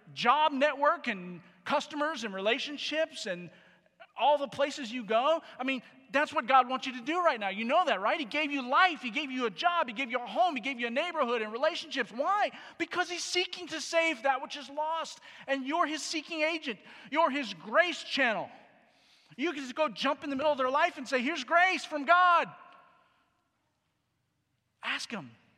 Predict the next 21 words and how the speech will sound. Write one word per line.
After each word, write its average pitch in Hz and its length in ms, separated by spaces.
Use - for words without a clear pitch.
"What 226 80
can 262 100
I 247 60
do 226 140
to 214 60
serve 196 280
you 165 120
or 151 60
help 139 240
you?" 120 120
Let 254 200
them 294 280
determine 175 380
how 156 100
you 139 140
can 131 160
help 120 240
them. 107 140
Once 240 260
each 269 240
week, 294 320